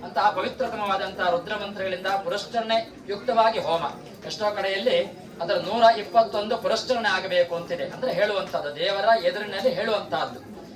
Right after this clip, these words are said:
ಆ ಇಪ್ಪತ್, ನೂರಿಪ್ಪತ್ತೊಂದು ಪುರಸ್ಕರಣೆ ಆಗದೆ ಕೇವಲ ರುದ್ರಹೋಮ ಆಗ್ತಾ ಇರ್ತದೆ.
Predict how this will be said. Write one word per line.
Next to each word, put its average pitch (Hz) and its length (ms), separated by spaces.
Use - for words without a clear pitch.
ಆ 196 100
ಇಪ್ಪತ್, 208 360
ನೂರಿಪ್ಪತ್ತೊಂದು 233 600
ಪುರಸ್ಕರಣೆ 220 400
ಆಗದೆ 214 200
ಕೇವಲ 262 300
ರುದ್ರಹೋಮ 214 400
ಆಗ್ತಾ 175 260
ಇರ್ತದೆ. 135 340